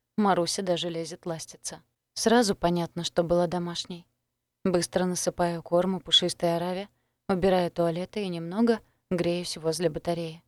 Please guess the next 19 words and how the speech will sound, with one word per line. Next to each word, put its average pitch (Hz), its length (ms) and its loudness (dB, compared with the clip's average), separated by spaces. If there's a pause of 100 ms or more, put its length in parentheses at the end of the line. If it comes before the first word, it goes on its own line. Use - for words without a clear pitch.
(340)
пытаясь 175 400 0
набраться 175 500 -6
побольше 165 500 0
тепла. 170 380 -10 (760)
Так 170 200 -2
не 180 100 0
хочется 165 460 -4
снова 175 340 -2
выходить 165 460 -6
в - 60 -18
холодную 175 500 0
темноту. 175 500 -10 (1080)
Тяжелый 175 420 -2
стук 165 300 -6
в 160 100 -12
дверь 165 280 -6
заставляет 175 640 -2
меня 165 240 -4
насторожиться. 170 800 -4